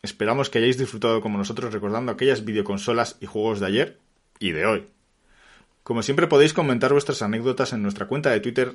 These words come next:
arroba tecnología de ayer. John, como siempre y como en todos estos finales de episodio, eh, ¿cuál fue tu primera experiencia con los videojuegos? No te voy a contar lo de,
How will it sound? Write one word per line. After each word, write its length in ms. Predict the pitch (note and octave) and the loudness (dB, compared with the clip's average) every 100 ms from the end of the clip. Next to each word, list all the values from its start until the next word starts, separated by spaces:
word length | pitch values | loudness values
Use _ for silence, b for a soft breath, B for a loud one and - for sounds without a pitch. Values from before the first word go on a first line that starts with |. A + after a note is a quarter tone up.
| - | -8
arroba 360 | G2+ B2 B2+ | -2 0 0
tecnología 560 | A#2 G2+ G2 F2+ C3 G#2 | 0 -4 -4 -2 0 2
de 60 | E2+ | 0
ayer. 240 | E2+ D#2 - _ _ _ _ _ _ _ F#2 | -4 -8 -18 _ _ _ _ _ _ _ -2
John, 300 | A#2 A2 F#2 | 0 0 -2
como 220 | - G2 | -6 -6
siempre 520 | F#2+ B2+ B2 B2+ B2 A#2+ | -2 -2 2 6 6 6
y 60 | |
como 680 | A2 A#2 A2+ A2 A2 A2 G#2+ | 4 2 2 2 0 0 -2
en 140 | G#2 G2+ | -4 0
todos 260 | A#2 A2+ | 0 0
estos 300 | A2+ - A2+ - | -2 -2 -2 -2
finales 400 | A2+ A2+ A2 G#2+ | 0 2 0 -2
de 60 | |
episodio, 600 | G#2 G2+ B2 C3 C#3+ D3+ b b b b b b b b _ _ - | -4 -2 0 4 2 0 b b b b b b b b _ _ -4
eh, 720 | G#2 G2+ G2+ G2 F#2+ F#2+ F#2+ | 0 2 2 2 2 0 -2
¿cuál 200 | - A#2+ | 2 2
fue 240 | - C#3+ C3+ | 6 6 6
tu 140 | B2+ | 2
primera 300 | A#2 B2 B2 | 0 2 2
experiencia 640 | A#2 - A2+ A#2 A#2 A#2 | 2 -2 0 0 0 0
con 140 | A#2 A2 | 0 -2
los 140 | G2 | -2
videojuegos? 640 | G#2+ G#2+ G2+ B2 C#3 C#3+ | 0 0 2 2 4 2
No 360 | A#2+ G#2 G#2 A2 | -2 -6 -2 0
te 80 | A2 | 4
voy 80 | G#2+ | 4
a 40 | |
contar 320 | G2+ G2 G#2+ | 4 2 2
lo 100 | G#2 | 4
de, 520 | G2+ G2 G2 F#2+ F#2+ | 4 4 4 2 -2